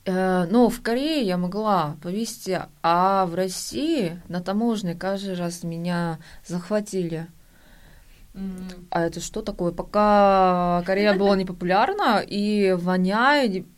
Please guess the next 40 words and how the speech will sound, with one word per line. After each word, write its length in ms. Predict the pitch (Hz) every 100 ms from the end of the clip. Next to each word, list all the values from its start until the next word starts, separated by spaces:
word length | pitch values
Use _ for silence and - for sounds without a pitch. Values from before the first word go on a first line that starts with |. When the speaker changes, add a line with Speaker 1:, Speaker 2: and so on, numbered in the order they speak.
| -
Speaker 1:
прям 300 | 214 233 240
вот 180 | 208 - _ - - -
ну, 400 | 233 339 320 214
Speaker 2:
Ну, 120 | 185 190
Speaker 1:
такой 280 | 196 226 214
Speaker 2:
я 80 | 226
Speaker 1:
неприятный 460 | - 285 269 226
салатик, 720 | 214 220 233 240 208 - 175 -
ну, 200 | - 196
для 320 | 202 180 208 208
Speaker 2:
<laughs> 100 | 190
Speaker 1:
них. 120 | 175 - - - - -
Speaker 2:
Я 160 | 240 294
прям 100 | 339
Speaker 1:
Щас, 340 | 240 277 330
Speaker 2:
понимаю, 380 | 294 302 311 254
что 160 | 302 320
они 160 | 208
Speaker 1:
<laughs> 20 | 208
да, 380 | 208 196 196
Speaker 2:
думают, 180 | 202 202 233 -
да. 60 |
Speaker 1:
щас 460 | - - 240 339 -
уже 260 | 214 214
можно. 360 | 220 185 180 180
Все 220 | 175 214
знают, 340 | 202 202 254 262
что, 160 | 208
а, 160 | 208 226
кореец, 680 | 220 247 277 254 190 - - _ _ -
значит, 360 | 208 190 208 208
Speaker 2:
Да, 60 | 214
Speaker 1:
кимчи, 400 | 214 226 - 277
Speaker 2:
кимчи. 240 | 262 247
Speaker 1:
<laughs> 20 |
да. 280 | 190 190 220 - - 294 285 302 285 320 - - - - - -
Speaker 2:
Ну, 100 | 240
конечно, 400 | 262 311 392 381
раньше 340 | 311 302 294
кто, 440 | 240 247 262 247